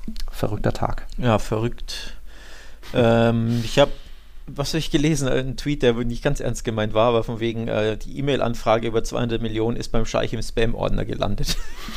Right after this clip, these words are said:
Speaker 2: <laughs>
Speaker 1: Ja, also,
Speaker 2: So.
Speaker 1: wie bei Frankfurt.
Speaker 2: <laughs> So ein bisschen, aber, äh, ja, unterm Strich
Speaker 1: Ja.
Speaker 2: nochmal, äh, die wollen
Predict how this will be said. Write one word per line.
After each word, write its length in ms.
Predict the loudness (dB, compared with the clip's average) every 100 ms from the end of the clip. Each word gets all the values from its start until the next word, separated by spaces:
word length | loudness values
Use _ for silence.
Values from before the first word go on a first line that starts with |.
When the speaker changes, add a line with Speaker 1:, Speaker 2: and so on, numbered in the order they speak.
| 0
Speaker 2:
<laughs> 600 | 0 2 0 2 4 4
Speaker 1:
Ja, 240 | 6 6
also, 640 | 6 6 6 8 6 6 4
Speaker 2:
So. 380 | 6 8 8 8
Speaker 1:
wie 60 |
bei 220 | 8 6 6
Frankfurt. 560 | 6 4 6 4 4 4
Speaker 2:
<laughs> 1160 | 6 8 6 8 6 6 2 2 2 0 2 2
So 180 | 6 6
ein 100 | 6
bisschen, 340 | 4 6 6
aber, 260 | 8 8 6
äh, 360 | 2 -2 -2 2
ja, 140 | 4
unterm 280 | 6 6 4
Strich 260 | 4 2
Speaker 1:
Ja. 60 | 2
Speaker 2:
nochmal, 300 | 2 4 2
äh, 320 | 2 -2 -4
die 200 | -4 2
wollen 400 | 6 6 6 2